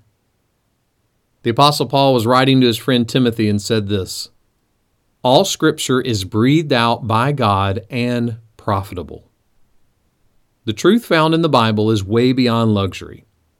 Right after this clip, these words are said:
It profits every part of your life, and its value cannot be calculated because its value is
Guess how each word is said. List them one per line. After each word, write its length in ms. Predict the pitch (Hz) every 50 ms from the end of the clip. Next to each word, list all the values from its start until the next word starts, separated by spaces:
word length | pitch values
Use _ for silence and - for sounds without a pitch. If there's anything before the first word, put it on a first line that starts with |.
| _ _ _
It 140 | - - -
profits 480 | - 120 117 113 117 120 104 - - _ _
every 420 | 135 127 139 139 139 151 156 156
part 360 | 160 156 - 131 117 113 107
of 100 | 104 104
your 140 | 98 101 101
life, 480 | 92 82 78 90 - - - _ _ _ _ _ _ _ _ _ _ _ _
and 100 | - 107
its 160 | 110 107 - -
value 540 | 107 98 120 120 123 156 175 160 135 120
cannot 400 | 110 - - 110 113 120 147 143
be 100 | - 120
calculated 800 | 101 - - 143 170 180 - 143 120 107 104 104 101 104 107 101
because 340 | 104 107 - - 117 113 117
its 140 | 143 135 120
value 560 | 107 101 113 113 113 117 120 123 131 143 139
is 320 | - 127 131 143 139 139